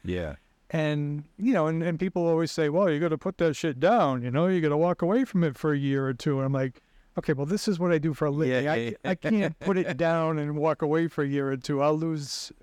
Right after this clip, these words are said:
Speaker 2: everything."
Speaker 1: Yeah.
Speaker 2: And, but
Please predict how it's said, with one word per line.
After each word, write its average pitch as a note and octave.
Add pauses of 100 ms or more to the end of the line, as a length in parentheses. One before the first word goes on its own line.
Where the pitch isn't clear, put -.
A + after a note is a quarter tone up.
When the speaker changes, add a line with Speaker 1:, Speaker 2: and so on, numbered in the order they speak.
Speaker 2:
everything." B2+
Speaker 1:
Yeah. E2+ (500)
Speaker 2:
And, C3+ (880)
but D3